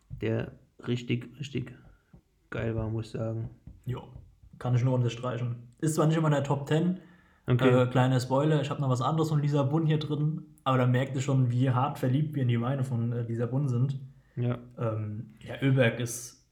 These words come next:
Speaker 2: krass. Also für alle, ähm, nur mal als, als Info, wir nehmen die Folge heute am, am Dienstag auf. Äh, bei uns auf dem Weinliebhaber Insta-Channel gibt's immer den Tasting Tuesday, also ist heute auch vom Ölberg gerade das, äh, das Review von uns hochgegangen.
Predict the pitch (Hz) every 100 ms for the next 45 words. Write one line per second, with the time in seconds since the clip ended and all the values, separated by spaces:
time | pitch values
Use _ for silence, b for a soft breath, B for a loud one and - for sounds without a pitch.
0 | - 123 123 - 120 117 - - 143 147
1 | 143 139 131 127 123 123 117 123 135 131
2 | 127 131 127 - 147 131 127 - 127 127
3 | 156 147 139 135 131 131 123 135 143 135
4 | 131 127 127 123 123 120 120 151 156 127
5 | 135 143 175 170 - B B B B B
6 | B B _ 127 123 120 123 139 135 -
7 | 127 120 117 117 117 120 127 139 139 135
8 | 135 139 147 147 139 139 135 139 139 139
9 | 139 135 - 139 147 139 127 123 156 156
10 | 131 123 156 175 - 156 131 123 123 139
11 | 123 123 139 147 139 139 139 143 139 135
12 | - 131 127 127 139 180 175 151 160 135
13 | 151 156 151 139 139 143